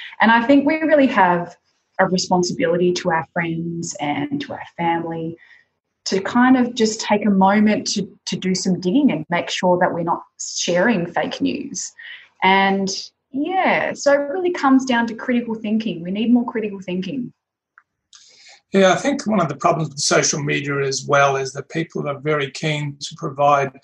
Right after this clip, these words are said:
Speaker 2: destructive feedback rather than constructive.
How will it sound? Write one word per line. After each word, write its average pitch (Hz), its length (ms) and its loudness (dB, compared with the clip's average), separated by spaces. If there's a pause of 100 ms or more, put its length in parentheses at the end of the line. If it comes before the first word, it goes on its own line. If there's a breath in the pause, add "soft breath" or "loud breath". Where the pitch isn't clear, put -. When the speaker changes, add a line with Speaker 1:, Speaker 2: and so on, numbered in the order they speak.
(420 loud breath)
Speaker 2:
destructive - 920 0 (420)
feedback 143 880 2
rather 156 420 2
than 151 280 -2 (120)
constructive. - 800 -2